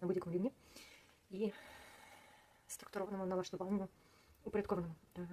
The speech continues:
взагалі, е, нейронних зв'язочків наших. І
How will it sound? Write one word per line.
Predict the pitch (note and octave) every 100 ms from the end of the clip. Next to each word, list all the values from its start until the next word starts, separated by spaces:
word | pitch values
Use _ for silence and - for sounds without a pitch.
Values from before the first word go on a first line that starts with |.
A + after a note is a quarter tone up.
| F3
взагалі, | F3+ E3+ E3+ - - - _ -
е, |
нейронних | F3 F3+ F#3 F#3+ F3 E3+
зв'язочків | E3+ E3+ - A3+ -
наших. | G#3+ G#3 A#3+ - - - -
І | -